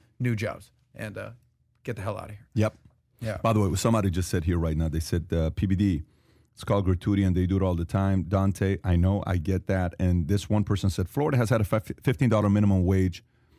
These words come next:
Speaker 2: Florida has fifteen dollar minimum wage in a couple of years. It's a done deal anyways," meaning the fifteen dollar minimum wage, right?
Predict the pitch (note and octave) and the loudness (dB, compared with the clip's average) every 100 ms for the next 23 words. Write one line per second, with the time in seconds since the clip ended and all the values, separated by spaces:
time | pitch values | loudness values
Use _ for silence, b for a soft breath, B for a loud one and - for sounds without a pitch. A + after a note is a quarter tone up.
0 | b b _ - B2 C#3+ D3+ C3 A2+ - | b b _ -4 0 2 2 0 -2 -2
1 | C3 - B2+ A#2 A2+ G#2 G#2+ G#2 G2 G2 | -4 0 0 2 2 2 2 2 2 0
2 | F#2+ - G2 - A2+ A2 G2+ F2 F#2+ E2+ | -2 -2 -2 0 0 0 0 2 2 0
3 | C#2+ - - F#2+ E2 G#2+ A2+ F#2+ G#2+ G#2 | -2 -8 -4 -2 0 2 2 4 2 2
4 | - G#2 F2+ C#2+ - - - F#2 F#2 F2 | 0 2 2 0 -6 -10 -2 0 0 0
5 | F2 G2 - F#2 F2 F2 E2+ D#2+ D2 C#2+ | -2 -2 0 0 2 2 0 0 -2 -6
6 | - F#2 A2 | -2 -2 -2